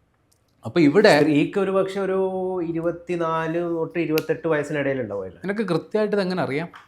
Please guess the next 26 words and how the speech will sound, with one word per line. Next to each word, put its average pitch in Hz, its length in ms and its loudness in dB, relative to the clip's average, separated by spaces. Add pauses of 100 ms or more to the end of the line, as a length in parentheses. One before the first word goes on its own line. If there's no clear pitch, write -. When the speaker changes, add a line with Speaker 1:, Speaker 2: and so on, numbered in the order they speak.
(120)
Speaker 2:
അങ്ങനെ 151 200 -2
അതാണോ? 151 460 4 (500)
Speaker 1:
ഏഹ്, - 280 -12
അതിനെക്കുറിച്ചൊന്നും 170 840 -4
നമുക്കറിയില്ല. 127 680 -2
Speaker 2:
ആ. 110 220 -12 (260)
Speaker 1:
ഏതായാലും 156 220 4
ആ 160 160 8
വിവരങ്ങളൊന്നും 175 680 2 (240)
വാർത്തയിൽ 165 480 0
വന്നിട്ടില്ല, 139 460 -2 (320)
പുറത്തു 151 220 -2
വന്നിട്ടില്ല. 131 480 -4 (500)
പക്ഷെ 208 140 0
പോലീസ് 170 720 4 (240)
ഇത് 143 220 -6
കരുതുന്നത് 139 680 0 (100)
ഇത് 131 200 -2
ഒരു 143 340 2
ഒറ്റപ്പെട്ട 156 400 -2
സംഭവമല്ല, 135 640 -2 (380)
ഇതൊരു 139 240 -4
വലിയൊരു 143 500 0
നെക്സസ് 135 600 -6 (160)
ഇതിൻ്റെ 123 260 -6
പിന്നിലുണ്ട്. 104 460 -10